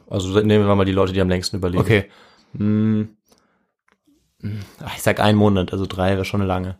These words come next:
Speaker 2: Ich sag
Speaker 1: Mhm.
Speaker 2: einen Monat, ja.
Speaker 1: Die Mitte. Ist immer eine
Speaker 2: Ja,
Speaker 1: gute,
Speaker 2: ja, genau.
Speaker 1: ist immer eine
Speaker 2: Genau.
Speaker 1: gute Option, die
Speaker 2: Ja,
Speaker 1: Mitte zu nehmen.
Speaker 2: sowieso, ja.
Speaker 1: Okay, und, äh, wir werden jetzt natürlich gleich mehr darüber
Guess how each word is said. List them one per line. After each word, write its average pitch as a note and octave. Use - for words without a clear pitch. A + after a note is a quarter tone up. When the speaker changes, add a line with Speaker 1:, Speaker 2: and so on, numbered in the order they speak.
Speaker 2:
Ich G#2+
sag D3
Speaker 1:
Mhm. F#3+
Speaker 2:
einen F2+
Monat, F#2
ja. G#2
Speaker 1:
Die G#2
Mitte. F#2
Ist -
immer G#2
eine F#2+
Speaker 2:
Ja, C3
Speaker 1:
gute, B2
Speaker 2:
ja, A#2
genau. G#2
Speaker 1:
ist F2+
immer G#2+
eine G2+
Speaker 2:
Genau. G#2
Speaker 1:
gute F#2+
Option, F#2
die F#2
Speaker 2:
Ja, G2
Speaker 1:
Mitte F#2
zu F#2+
nehmen. F2
Speaker 2:
sowieso, F2+
ja. G#2
Speaker 1:
Okay, B2+
und, A2
äh, G#2+
wir G2+
werden A2+
jetzt B2+
natürlich G#2+
gleich G2+
mehr G2+
darüber G2